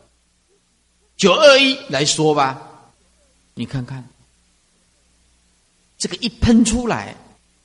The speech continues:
啊，九份二三，这样子一出来，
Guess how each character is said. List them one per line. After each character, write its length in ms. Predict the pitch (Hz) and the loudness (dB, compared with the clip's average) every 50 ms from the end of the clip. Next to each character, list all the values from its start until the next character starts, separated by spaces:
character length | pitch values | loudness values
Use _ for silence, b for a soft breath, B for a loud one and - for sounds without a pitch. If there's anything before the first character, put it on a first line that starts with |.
| _ _ _ _ | _ _ _ _
啊， 420 | - 110 101 95 101 98 - - - | -12 -12 -12 -12 -14 -16 -18 -20 -12
九 300 | - - 175 156 135 135 | -2 0 2 4 4 2
份 200 | 139 143 226 226 190 - - | 2 2 2 2 2 0 -2
二 180 | - 262 233 190 165 | -4 -2 -2 -2 -2
三， 280 | - 202 190 196 196 B B B B B B B B B B _ _ _ | -2 -2 -2 -2 -4 B B B B B B B B B B _ _ _
这 180 | - - - 339 | -4 -2 0 0
样 280 | - 349 311 302 285 | 2 2 2 2 2
子 100 | 240 262 - | 2 0 0
一 120 | - - | -2 -2
出 280 | - - - - 311 311 | -2 -2 -4 -6 -4 -2
来， 560 | 277 196 175 165 160 160 - - - - - | 0 0 0 0 -2 -4 -10 -16 -20 -20 -20